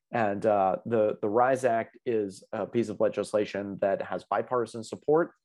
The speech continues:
and it will provide resiliency funds to coastal communities. And those funds come from the leases, uh, from offshore, uh, wind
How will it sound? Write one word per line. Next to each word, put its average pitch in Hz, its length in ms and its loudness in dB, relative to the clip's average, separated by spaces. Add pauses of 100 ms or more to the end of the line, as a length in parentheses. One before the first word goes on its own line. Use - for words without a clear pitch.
(240)
and 110 80 -4
it 104 80 -4
will 110 120 -2
provide 107 540 0
resiliency 113 840 -4
funds 104 460 -4 (320)
to 147 640 4
coastal 127 340 2
communities. 110 800 -2 (260)
And 110 140 -4
those 113 180 2
funds 147 480 0
come 120 320 -4
from 107 220 -4
the 98 100 -2
leases, 110 680 0 (400)
uh, 95 180 -2 (220)
from 104 280 2 (120)
offshore, 107 960 2 (360)
uh, 90 100 -6
wind 104 460 0